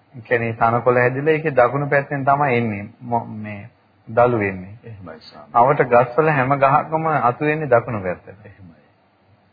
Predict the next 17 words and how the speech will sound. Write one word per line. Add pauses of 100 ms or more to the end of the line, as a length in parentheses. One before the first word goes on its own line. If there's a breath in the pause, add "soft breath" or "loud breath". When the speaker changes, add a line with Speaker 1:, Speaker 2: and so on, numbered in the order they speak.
(500 soft breath)
Speaker 1:
ඊට
පස්සේ
දැකලා
එයාගේ (100)
දිවසින්
බැලුවා
හොඳට. (520 soft breath)
ආකාශය
බලන
කිසිම (100)
දෙවි
කෙනෙක්ගේ
විමානයක්වත්
එතන
උඩින්
නැහැ. (1000)
Speaker 2:
එහෙමයි.